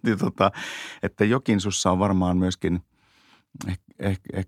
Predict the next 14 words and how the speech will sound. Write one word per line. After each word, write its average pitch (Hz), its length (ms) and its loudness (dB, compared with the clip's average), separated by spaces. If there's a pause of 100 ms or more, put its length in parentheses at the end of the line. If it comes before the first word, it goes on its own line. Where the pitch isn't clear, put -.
on-, - 200 -2
onko 90 440 -4
samankaltaista 80 920 -2
siinä, 76 240 -4
että, - 300 -8
että - 240 -14
sä 90 100 -4
oot 78 140 -4
määrätietoinen 73 880 -6
ja - 140 -8 (380)
jämäkkä 82 580 -6
ja 87 80 -10
sitten - 200 -12
sun - 260 -6